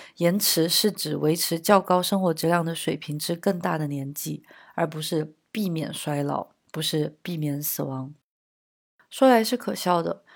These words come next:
但是就是有许多人以为死亡是可以避免的，不然那么多复合维生素是怎么卖出去的？当然，生病也不是老年人的特权。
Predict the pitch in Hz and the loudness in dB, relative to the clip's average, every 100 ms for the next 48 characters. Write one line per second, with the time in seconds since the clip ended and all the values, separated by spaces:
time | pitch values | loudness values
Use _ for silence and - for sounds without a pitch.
0 | - _ 277 277 269 285 269 233 190 170 | -20 _ 4 4 6 4 6 4 4 4
1 | 107 - - 165 196 196 170 170 160 165 | -2 -8 -6 2 6 6 4 0 0 0
2 | - 160 151 156 190 190 196 214 214 175 | -2 -2 -4 -6 -4 -2 -2 -2 -2 -2
3 | 156 - - _ - - - _ 254 233 | -4 -10 -14 _ -20 -20 -20 _ 6 6
4 | 196 226 254 226 226 220 - 208 175 160 | 6 4 4 4 0 0 -4 0 2 0
5 | 156 180 175 - 175 165 - 175 160 165 | -2 -4 -6 -2 -2 -2 -6 -6 -6 -4
6 | 160 156 160 - 160 151 151 _ _ _ | -4 -4 -8 -4 -2 -2 -6 _ _ _
7 | _ _ _ _ _ 233 226 208 - 233 | _ _ _ _ _ 6 6 6 4 2
8 | 233 254 226 180 165 175 214 202 160 156 | 2 0 2 0 0 -2 4 4 4 0
9 | 156 160 165 165 220 190 - 160 147 | 0 -2 -4 -2 0 0 -2 -2 -2